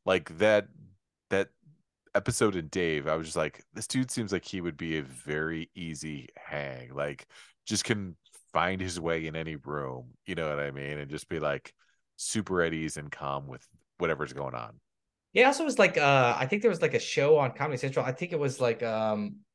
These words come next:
Speaker 2: Jim Jeffries or something, like, had a show on Comedy Central, but Brad Pitt was just the weatherman. He's like, "I'll just be the," there's, and there's no explanation, and it's just like, "Here's Brad Pitt with the weather," and Brad Pitt just does it. Like, it's just like, it's so,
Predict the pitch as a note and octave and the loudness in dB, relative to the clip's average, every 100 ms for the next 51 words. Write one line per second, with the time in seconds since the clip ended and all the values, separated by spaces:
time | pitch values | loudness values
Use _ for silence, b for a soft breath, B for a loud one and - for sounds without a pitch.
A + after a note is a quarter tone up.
0 | _ _ _ - E3 E3+ - A#2 C3+ G#3 | _ _ _ -2 0 0 0 0 0 -2
1 | G#3 G3 - G3 G3 F#3+ E3+ E3 D3 D#3+ | -2 -2 -4 -4 -4 -4 -2 0 0 2
2 | D3+ D#3 D3+ D3+ D3 C#3+ C3+ - B B | 0 0 -4 -4 0 2 2 2 B B
3 | B _ B2+ C3+ F3 C#3+ B2 C#3 - G2+ | B _ 2 4 2 2 0 0 0 0
4 | G#2 C#3 D#3 F3+ F#3+ G#3 G3+ _ _ _ | 2 0 0 -2 0 -2 -4 _ _ _
5 | _ A#2+ C3+ B2 B2+ B2 C3+ B2 B B | _ 0 0 2 -2 2 4 4 B B
6 | _ D3+ C#3 - D3+ D3 - C3 D#3+ F3 | _ 4 4 2 6 6 6 8 8 8
7 | G3+ D#3+ A#2+ A#2 C#3 A#2 A2+ - B2 - | 2 4 4 4 -2 -2 -6 -2 -2 2
8 | A#2 - C#3 B2 C3 B2 C#3 A#2 - G#2+ | 0 2 0 2 2 2 4 0 0 -6
9 | G2 G2+ F2 E2 G#2+ G2+ - - A#2+ A2 | -2 -2 -4 -6 -4 4 4 4 -2 -2
10 | - G#2+ G#2+ G#2+ G#2+ A#2+ - B2+ - B2+ | -2 -2 -2 -2 -2 -2 -2 -4 2 4
11 | G#2+ - b b _ - A#2 - - B2+ | 4 0 b b _ -4 -2 -2 4 8
12 | A#2+ A#2+ G#2+ | 10 8 6